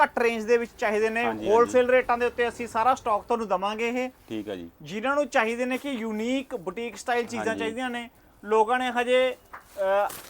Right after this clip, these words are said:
Speaker 1: ਸੋਚਿਆ ਵੀ ਨਹੀਂ ਹੈਗਾ। ਇਹਦਾ ਰਾਜੇ ਸ਼ਾਲ ਵੀ ਚੈੱਕ ਕਰੋ,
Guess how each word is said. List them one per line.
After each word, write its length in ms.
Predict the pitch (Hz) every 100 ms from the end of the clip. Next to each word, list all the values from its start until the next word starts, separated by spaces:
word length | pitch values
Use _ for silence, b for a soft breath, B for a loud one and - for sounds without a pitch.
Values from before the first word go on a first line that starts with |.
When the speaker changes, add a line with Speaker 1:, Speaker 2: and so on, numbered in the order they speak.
| - -
Speaker 1:
ਸੋਚਿਆ 460 | - 220 214 262 247
ਵੀ 100 | 277
ਨਹੀਂ 100 | 277
ਹੈਗਾ। 240 | 220 254
ਇਹਦਾ 220 | 247 262
ਰਾਜੇ 300 | 269 247 262 - - - -
ਸ਼ਾਲ 280 | 202 185
ਵੀ 120 | 170 180
ਚੈੱਕ 180 | 175
ਕਰੋ, 280 | 160 147 127